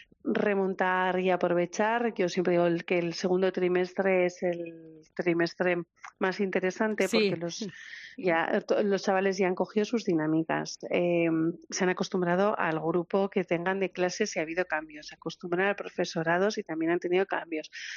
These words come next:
Speaker 1: a la etapa en caso que hayan cambiado de etapa, ¿no?
Speaker 2: Ujú.
Speaker 1: Entonces, bueno, creo que es un momento en el que ya están adaptados, que ahora sí, además, eh, volvemos a esa normalidad, pues perfecto,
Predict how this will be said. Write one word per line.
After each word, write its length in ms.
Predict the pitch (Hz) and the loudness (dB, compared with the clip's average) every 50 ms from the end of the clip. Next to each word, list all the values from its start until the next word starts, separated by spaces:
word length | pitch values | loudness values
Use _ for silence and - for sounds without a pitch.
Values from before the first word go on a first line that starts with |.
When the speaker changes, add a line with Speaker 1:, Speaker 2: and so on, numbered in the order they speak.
| - - - - | -14 -14 -8 -4
Speaker 1:
a 560 | - 185 180 175 175 175 170 170 170 170 170 175 | -2 0 0 2 2 2 2 2 2 4 4 4
la 160 | 175 170 175 | 4 4 2
etapa 440 | 175 170 202 202 202 - 233 240 233 | 2 2 0 0 0 0 0 0 0
en 80 | 208 | 0
caso 360 | 180 196 185 180 - - 214 220 | 0 -2 -2 -2 -2 -4 -2 0
que 120 | - 196 | 0 2
hayan 400 | 180 175 170 170 175 180 180 185 | 2 2 2 2 2 2 0 0
cambiado 320 | 190 185 185 175 180 208 | 0 0 0 2 2 2
de 60 | 208 180 | 2 2
etapa, 380 | - 190 185 180 180 180 160 | 2 2 0 2 2 0 0
¿no? 160 | 160 180 214 | 0 0 0
Speaker 2:
Ujú. 520 | 247 - - - - 202 180 180 156 165 170 | -2 -4 -8 -10 -8 -8 -8 -6 -6 -6 -2
Speaker 1:
Entonces, 400 | 175 196 190 190 196 185 190 185 | -2 -2 0 0 0 0 0 0
bueno, 220 | 180 185 175 160 156 | 0 0 0 0 0
creo 160 | - - - | -2 -2 0
que 140 | 165 165 170 | 2 0 0
es 120 | 170 - | 0 -2
un 80 | 185 185 | -2 0
momento 280 | 185 180 180 185 202 | 2 2 2 2 0
en 60 | 190 | 0
el 60 | 175 160 | 0 2
que 60 | 160 | 2
ya 80 | 160 | 2
están 220 | 165 - - 170 175 | 2 2 0 0 2
adaptados, 800 | 175 180 180 180 - - 233 226 233 233 247 269 302 302 294 - | 2 2 2 0 0 0 0 0 2 2 2 2 0 0 -4 -4
que 120 | - 196 175 | 0 0 2
ahora 360 | 165 160 165 165 160 160 165 | 2 2 2 2 2 0 0
sí, 260 | - - 180 170 165 | -2 -6 -6 -4 -4
además, 680 | 160 160 165 165 165 190 202 185 165 160 - - - - | -4 -4 -6 -4 -2 0 0 0 -2 -4 -6 -10 -10 -6
eh, 340 | - 175 170 165 160 160 156 | -6 -4 -4 -4 -6 -6 -4
volvemos 500 | 156 165 160 160 165 165 170 170 170 - | -2 -2 0 0 0 -2 -2 -4 -4 -2
a 60 | 185 | -2
esa 180 | 180 - - 180 | -4 -2 -4 -2
normalidad, 840 | 180 185 180 175 175 175 170 175 170 160 _ - 180 190 202 202 - | 0 0 0 0 0 -2 -4 -4 -4 -8 _ -4 -2 0 0 0 -2
pues 180 | - - - - | -6 -12 -14 -12
perfecto, 480 | - 156 - - - - _ - 220 | -12 -12 -10 -10 -12 -12 _ -2 -2